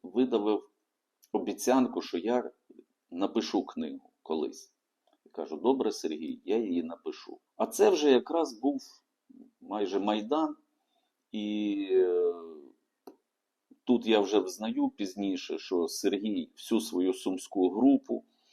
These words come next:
привів на Майдан. Вони були, війшли в правий сектор. Він був з-, одним з лідерів правого сектору. Е, навіть на Банковій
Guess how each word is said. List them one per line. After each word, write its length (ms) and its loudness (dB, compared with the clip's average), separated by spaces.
привів 400 2
на 120 -2
Майдан. 680 2
Вони 200 -2
були, 800 2
війшли 320 -2
в 80 -2
правий 420 2
сектор. 640 -2
Він 260 -4
був 200 0
з-, 180 -10
одним 440 -4
з 120 -8
лідерів 460 6
правого 440 4
сектору. 680 -2
Е, 460 -2
навіть 300 -2
на 100 0
Банковій 720 2